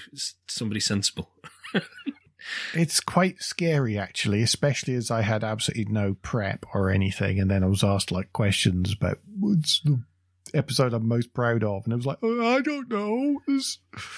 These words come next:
Speaker 2: there's been three hundred and eighty-three of them at this point. I can't think of one." But it was really good. So do Piston Podcast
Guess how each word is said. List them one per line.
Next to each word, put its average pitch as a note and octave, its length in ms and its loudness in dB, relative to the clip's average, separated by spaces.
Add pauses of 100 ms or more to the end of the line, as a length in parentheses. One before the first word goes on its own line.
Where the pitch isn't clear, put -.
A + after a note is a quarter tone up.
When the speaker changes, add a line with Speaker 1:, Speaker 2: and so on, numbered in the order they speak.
(520)
Speaker 2:
there's G#3+ 180 4
been G#3+ 220 0
three G#3 380 4
hundred F#3+ 300 4
and G#3+ 100 4
eighty-three A3+ 640 0
of G3 120 0
them F3+ 160 2
at F3+ 100 -4
this D#3 200 0
point. D#3+ 460 0
I G#3 100 0
can't D#3+ 380 -4
think E3 240 -8
of D3+ 120 -4
one." A3 360 2 (720)
But G3 100 2
it - 20 6
was D3+ 80 6
really F#3 280 4
good. D#3+ 260 -2
So C#3+ 300 0
do D3 280 4
Piston D#3 400 0
Podcast C#3+ 640 0